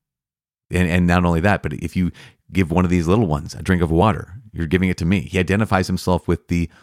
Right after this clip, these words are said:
lowest. He, by, in doing that, he lifts them up, elevates us. So Jesus wasn't so culturally bound that he,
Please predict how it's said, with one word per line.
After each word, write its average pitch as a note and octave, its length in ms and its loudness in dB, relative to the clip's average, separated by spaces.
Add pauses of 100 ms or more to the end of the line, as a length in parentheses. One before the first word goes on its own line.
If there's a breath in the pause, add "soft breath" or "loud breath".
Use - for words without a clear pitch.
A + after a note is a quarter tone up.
(140 soft breath)
lowest. E2+ 360 2
He, D#2 280 -4
by, E2+ 220 -2
in E2 160 -6
doing G#2 240 2
that, D2+ 160 -4
he - 220 -10
lifts F2+ 480 -4
them F2+ 280 -2
up, D2 260 -6
elevates D#2 360 -2
us. C#2+ 80 -6
So F#2 180 2 (240 loud breath)
Jesus C#3 260 0
wasn't A2 280 0
so F#2+ 120 2
culturally F2 420 -2
bound D2 360 -2
that D#2 140 -4
he, D#2+ 180 -4